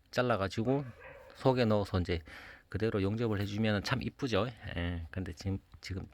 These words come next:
사실은 너무 제가 급해가지고, 어, 당장에 사용을 해야 돼가지고 지금 급하게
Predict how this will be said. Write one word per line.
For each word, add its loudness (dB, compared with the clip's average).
사실은 -6
너무 2
제가 -4
급해가지고, 0
어, -10
당장에 0
사용을 2
해야 4
돼가지고 0
지금 -2
급하게 -2